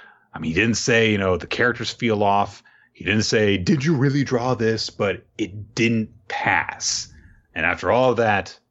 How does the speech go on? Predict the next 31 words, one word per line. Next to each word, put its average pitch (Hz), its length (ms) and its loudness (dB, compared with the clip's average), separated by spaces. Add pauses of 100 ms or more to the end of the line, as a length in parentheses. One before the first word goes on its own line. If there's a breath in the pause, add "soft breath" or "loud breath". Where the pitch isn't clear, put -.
I'm 87 220 -8
far 92 460 -2
short 92 480 -4
of 92 100 -12
the 82 80 -4
level 85 280 -2
that 76 140 -4
Itsuki 98 380 0
Aino 87 260 0
reached 82 500 -6
ten 90 340 -2
years 80 320 -2
from 87 140 -8
now. - 320 -8 (340 loud breath)
But 90 80 0
of 98 100 -2
course - 320 2
I 82 140 2
am. - 180 -10 (260)
I - 40 -8
have 78 120 -8
no 104 280 2
choice 92 360 -4
but - 180 -12
to - 60 -14
get 82 280 -2
better. - 340 -2 (480 loud breath)
Or 73 280 2
else - 640 -2 (240 loud breath)
she'll - 380 -4
die. - 840 -2